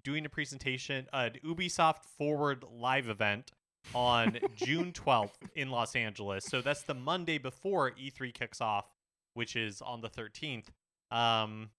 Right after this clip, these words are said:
Speaker 2: That, was that traditionally Sony's spot?
Speaker 1: Well, so Sony would usually have a presentation on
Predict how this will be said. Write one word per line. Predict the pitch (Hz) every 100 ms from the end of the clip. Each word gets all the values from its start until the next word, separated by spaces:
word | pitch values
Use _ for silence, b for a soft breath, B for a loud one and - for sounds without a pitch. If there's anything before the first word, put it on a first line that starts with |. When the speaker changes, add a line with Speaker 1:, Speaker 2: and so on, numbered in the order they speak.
| _ - _
Speaker 2:
That, | 147 185 127
was | 127
that | 139 151 -
traditionally | 131 135 131 147 131 127 117 110 110 _ -
Sony's | - - 110 135 165 180
spot? | - - - 202 220 220
Speaker 1:
Well, | 170 185 202 196 165 -
so | - 190
Sony | - 226 247 214
would | 185 156 147
usually | 147 147 151
have | 139
a |
presentation | 131 139 127 117 131 - 127
on | 120 117 110 110